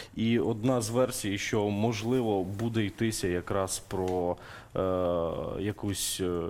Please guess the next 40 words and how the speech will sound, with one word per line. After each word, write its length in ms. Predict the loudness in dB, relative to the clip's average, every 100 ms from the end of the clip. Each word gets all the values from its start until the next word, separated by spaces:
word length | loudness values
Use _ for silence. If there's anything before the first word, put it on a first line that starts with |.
| -2
експансію 1040 | -4 -2 0 0 0 -2 -2 0 -2 -2 -2 -4
російських 460 | -2 -4 -4 -4
збройних 420 | 0 0 0 -2
сил, 640 | -2 0 2 0 0 0 0
е, 40 | 2
заклики 600 | 2 2 -2 -6 -6 -4
до 140 | -6
цього. 560 | -2 0 0 0 -2 -2
М-, 140 | -2 -2
ми 200 | 2 4
не 160 | 6 4
знаємо, 680 | 4 4 4 4 2 0 0
але 200 | 2 2
от, 280 | 0 -2 -2
е, 240 | -2 -2 -2
так 400 | 4 4 2 -10 -16 -20 -18
х-, 200 | -14 -12 -10 -8 -6 -8 -4 2
є 180 | 4 4
приводи 480 | 4 2 2 0
певні 320 | 0 0 2 2
думати. 400 | 2 0 0 -4 -6 -8 -10 -10 -12 -12 -12 -16 -18 -20 -20 -20 -20 -20 -20 -4
Чи 140 | 0
з'явиться 480 | 4 6 6 4 0
він 180 | 0 0
завтра? 320 | 2 2 0
Головне 280 | 0 2 2
питання: 500 | 0 4 4 6 2 0
про 100 | 0
що 240 | 2 2
він 160 | 4 2
буде 320 | 0 2 0 2
говорити. 560 | 0 2 2 0 0
Якщо 260 | 0 2 2
він 80 | 2
буде 180 | 2 0
говорити 420 | 2 2 2 0
про 180 | 0 -2
якісь 300 | 0 -2 0
військові 400 | 0 2 2 0
дії, 340 | 0 2